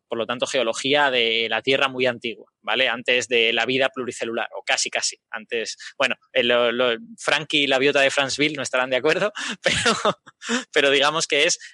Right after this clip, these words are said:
eh, geología de antes de hace seiscientos millones de años, ¿vale? Entonces, se ha leído un artículo muy interesante en el que hablan de los ciclos de supercontinentes y superocéanos.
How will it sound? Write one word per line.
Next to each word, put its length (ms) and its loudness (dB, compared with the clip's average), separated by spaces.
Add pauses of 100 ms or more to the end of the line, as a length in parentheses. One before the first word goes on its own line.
eh, 180 6
geología 640 2
de 160 6
antes 400 0
de 560 2
hace 180 -2
seiscientos 460 -8
millones 300 -12
de 80 -20
años, 260 -20
¿vale? 220 -4 (320)
Entonces, 300 0
se 80 2
ha 20 2
leído 160 0
un 60 0
artículo 500 -6
muy 180 -6
interesante 560 -2 (400)
en 140 0
el 180 0
que 140 2
hablan 340 0 (240)
de 380 0
los 300 0
ciclos 440 -6
de 80 -4
supercontinentes 1080 -2
y 100 2
superocéanos. 880 -2